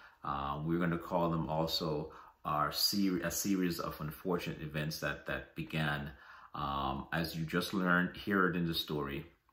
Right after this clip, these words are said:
um, from that time at about age seventeen, um, that Joseph got two special dreams, and he shared that with his family, and his brothers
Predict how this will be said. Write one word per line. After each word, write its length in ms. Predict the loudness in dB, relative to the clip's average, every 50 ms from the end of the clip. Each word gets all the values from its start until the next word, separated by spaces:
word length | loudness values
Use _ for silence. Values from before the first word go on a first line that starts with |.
| _ _ _ _ _ _ _ _ _ _ _ _ -20 -20 -20 -20 -20 -18 _ -2
um, 360 | 0 2 4 4 2 2 0
from 500 | -4 0 2 4 4 4 4 2 2 -2 -2 -2
that 280 | 0 2 2 2 0
time 600 | 2 4 8 8 10 10 8 8 6 4 2 0 -4 -14 _ _ _ _ _ -6
at 120 | -4 -2 6
about 320 | 12 12 12 12 12 10
age 140 | 6 6 6
seventeen, 800 | 8 10 10 10 10 10 4 2 2 2 4 4 2 0 -2 -4 -10 -16 -18 -16 -14 -4 2
um, 640 | 4 6 8 10 10 10 12 10 10 8 6 0 -2 -6
that 600 | -6 -2 0 4 6 6 6 6 4 2 -4 -14 -18 -20 _ _ _ _ _ _ -10 -8
Joseph 500 | 0 4 6 6 6 6 4 0 0 2
got 480 | 6 8 10 10 10 10 8 2 -6 -14 -18 -20 _ _ _ _ _ _ _ _ _ _ _ _ -20 -20 _ _ _ _ _ _ _ _ _ _ _ -8
two 240 | -2 0 0 0
special 400 | 0 2 4 4 4 4 4 0
dreams, 680 | -2 -2 0 0 2 2 2 2 0 0 -2 -4 -6 -10 -16 _ _ -20 -20 -20 -20 -20 _ _ -4
and 120 | -2 0
he 100 | 0 0
shared 300 | 0 0 2 2 4 6
that 160 | 6 6 6
with 100 | 4 4
his 160 | 4 2 2 0
family, 580 | 0 2 4 4 4 4 2 2 2 0 -2 -6 -8 -8
and 160 | -6 -2 -2
his 160 | -2 -4 -4
brothers 420 | 0 2 2 2 2 0 -2 -4